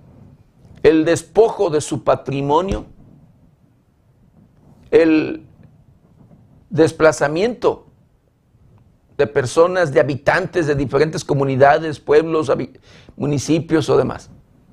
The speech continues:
Que los corren. Porque, sí, si bien les va, los corren.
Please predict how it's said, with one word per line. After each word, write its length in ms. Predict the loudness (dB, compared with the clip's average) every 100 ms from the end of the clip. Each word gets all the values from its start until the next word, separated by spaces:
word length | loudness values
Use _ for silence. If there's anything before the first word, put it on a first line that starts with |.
| _ -20 -20 -2
Que 100 | 2
los 160 | 2 4
corren. 480 | 4 2 -4 -8 -18 -20 -20 -20 -20 _ _ _ _ _ _
Porque, 680 | -14 -6 0 2 2 -2 _ _ _ _ _ _ _ -20 -12
sí, 400 | -4 -4 -4 -10
si 140 | -8
bien 220 | 0 2 4
les 140 | 4
va, 340 | 2 0 -10 _ _ _ _ _ _ _ _ _ _ _ _ _ _ -20 -20 -12
los 220 | -12 -10
corren. 400 | -8 -6 -8